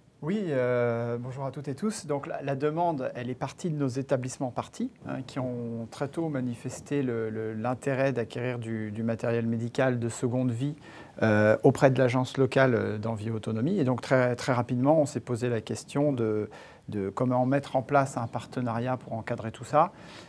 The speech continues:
avec, euh, en gros trois objectifs. Le, le premier objectif, c'était de, de fournir donc, du matériel médical reconditionné à des prix compétitifs euh, de qualité équivalente au neuf,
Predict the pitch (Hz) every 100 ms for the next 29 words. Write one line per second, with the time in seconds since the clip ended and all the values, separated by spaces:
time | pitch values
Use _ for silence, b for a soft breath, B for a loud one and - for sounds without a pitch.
0 | B - 110 123 120 123 110 107 107 104
1 | 101 120 131 117 151 147 139 123 127 127
2 | - 185 208 - 143 131 139 147 139 139
3 | 139 - 156 160 139 135 139 135 - 160
4 | - 117 - 131 117 113 107 104 - 139
5 | 135 147 147 - - - 123 117 110 135
6 | 135 139 139 139 127 127 131 127 120 139
7 | 127 123 - 127 131 131 - 131 131 -
8 | 123 - 139 143 147 - 160 - - B
9 | B B B B 123 117 110 107 104 139
10 | 151 165 147 143 - 160 135 131 131 120
11 | 139 139 139 131 139 135 135 -